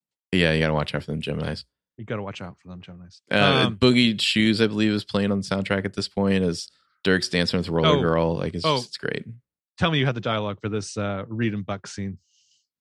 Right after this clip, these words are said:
Speaker 1: Oh, uh, I didn't write it down or anything.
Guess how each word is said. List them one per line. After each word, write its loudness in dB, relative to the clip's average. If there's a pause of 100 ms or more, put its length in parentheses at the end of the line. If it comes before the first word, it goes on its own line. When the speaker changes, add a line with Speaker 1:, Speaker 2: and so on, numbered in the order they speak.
(600)
Speaker 1:
Oh, 6
uh, 0
I 4
didn't 2
write 0
it -4
down -2
or -2
anything. -6